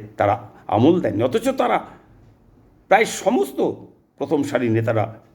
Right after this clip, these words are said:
ঠাকুরের সঙ্গে দেখা করেছিলেন, ঠাকুরের সঙ্গে আলোচনা করেছিলেন, ঠাকুর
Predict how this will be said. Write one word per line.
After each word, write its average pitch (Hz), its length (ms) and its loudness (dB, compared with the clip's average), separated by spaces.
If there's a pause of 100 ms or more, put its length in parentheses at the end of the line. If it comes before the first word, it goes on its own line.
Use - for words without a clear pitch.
ঠাকুরের 104 440 -4
সঙ্গে 92 220 -2
দেখা 101 260 -4
করেছিলেন, - 480 -6 (400)
ঠাকুরের 110 380 -2
সঙ্গে 113 240 2 (360)
আলোচনা 139 380 0
করেছিলেন, 143 480 -2
ঠাকুর 104 260 -4